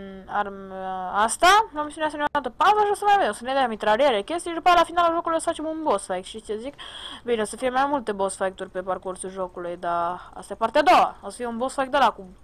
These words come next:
mare, mare, deci, gen, mare, mare să fie boss fight-ul, știi? Nu contează, o să fie destul de șmecher.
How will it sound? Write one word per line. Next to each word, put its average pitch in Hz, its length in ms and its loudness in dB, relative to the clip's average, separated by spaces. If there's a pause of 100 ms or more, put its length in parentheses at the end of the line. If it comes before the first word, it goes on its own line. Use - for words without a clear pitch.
(240)
mare, 220 280 4
mare, 196 380 0
deci, 175 240 -20
gen, 202 240 -14
mare, 208 240 -2
mare 202 200 -2
să 180 80 -10
fie 180 120 -16
boss 185 200 -14
fight-ul, 190 240 -14
știi? 233 200 -12 (2000)
Nu 370 140 -4
contează, 302 480 0
o 302 40 -2
să 285 100 -10
fie 302 100 -6
destul 277 260 -8
de 269 80 -2
șmecher. 202 440 -10